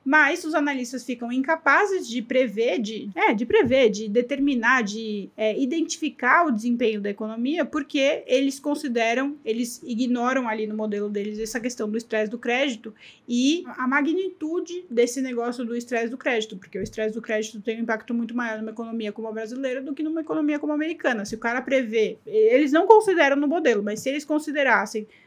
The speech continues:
na economia americana da mesma forma que considera na economia brasileira, ia errar nas duas, entendeu? Então, basicamente, o que as pessoas, principalmente o que as pessoas tão errando na,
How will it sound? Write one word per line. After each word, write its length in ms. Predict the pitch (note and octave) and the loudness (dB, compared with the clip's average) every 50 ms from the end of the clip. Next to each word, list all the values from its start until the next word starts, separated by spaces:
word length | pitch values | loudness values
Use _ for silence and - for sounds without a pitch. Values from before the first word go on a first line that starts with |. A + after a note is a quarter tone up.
| _ _ | _ _
na 140 | A3 A3 A#3+ | -4 -2 0
economia 320 | A#3 C4+ C4 C4 B3+ C4 | 0 2 2 2 2 2
americana 360 | B3 B3 B3 A#3+ A#3+ A#3+ A3 G#3+ | 4 2 2 2 0 -2 0 0
da 80 | G#3+ | -2
mesma 240 | G#3+ A3+ B3 C#4 D#4 | -2 -2 0 0 0
forma 220 | D4 - C4 A#3 A3+ | 0 0 0 0 0
que 60 | A#3 | -2
considera 300 | A#3 A3+ A3 A3+ A3 A3 | -4 -4 -2 -2 -2 -2
na 80 | G#3+ G#3+ | -2 -4
economia 340 | G#3+ A3+ G#3+ A3 G#3+ G#3+ | -4 -4 -4 -4 -4 -4
brasileira, 560 | G3 G3+ G#3 G#3+ A3 A#3+ C#4 F4 F#4 D#4 A3+ G3 | -4 -6 -6 -6 -2 0 2 2 2 2 0 -2
ia 220 | B3 C4+ D4+ F4+ | 0 2 2 2
errar 180 | F4+ E4+ D4 C#4 | 6 6 6 6
nas 180 | C#4+ F#4+ A4 - | 6 2 0 0
duas, 440 | G4 F#4 E4+ C#4 A#3+ A#3 - - - _ | -2 -2 -2 -4 -6 -8 -10 -16 -16 _
entendeu? 440 | A#3 G#3+ G3+ G#3 G#3 A3 C4 E4+ - _ _ _ _ | -12 -10 -8 -6 -4 -4 -4 -6 -8 _ _ _ _
Então, 160 | B3+ A#3+ D4+ | -2 -2 2
basicamente, 460 | D4+ E4+ F#4 F#4 G4 F4 C#4+ C#4 B3+ A#3+ | 2 2 2 2 2 0 0 0 -2 -2
o 20 | |
que 60 | - | -4
as 60 | C4+ | -6
pessoas, 360 | C4+ - C4+ C4 D#4+ D#4 C4+ A#3+ | -4 -6 -6 -4 -4 -4 -6 0
principalmente 640 | - F#4 G4 - - - G#4+ F#4+ D4+ C4+ B3 A#3+ A#3 | 2 2 2 2 2 2 4 4 4 4 0 -2 -2
o 20 | |
que 60 | - | -4
as 60 | B3 A#3 | -4 -4
pessoas 260 | A#3+ A3+ - A#3+ A#3+ | -4 -6 -6 -6 -4
tão 120 | - A#3 | -2 -2
errando 340 | A3+ A#3+ A#3+ A3+ A3 G#3 G#3+ | -2 -2 -2 -2 -2 -4 -4
na, 240 | G#3 A3 G#3+ G#3 | -4 -4 -6 -6